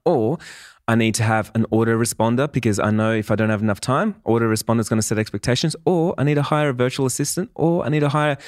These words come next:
an admin person, you know, whatever it is,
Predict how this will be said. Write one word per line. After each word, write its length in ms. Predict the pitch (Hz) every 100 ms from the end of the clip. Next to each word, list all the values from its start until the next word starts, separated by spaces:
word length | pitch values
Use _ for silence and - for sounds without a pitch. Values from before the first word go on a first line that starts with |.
| - -
an 120 | 127 -
admin 280 | 123 139
person, 540 | 143 151 156 165 175 180
you 140 | 139
know, 140 | 117 117 - - -
whatever 380 | 143 170 175 180
it 120 | -
is, 340 | 123 151 170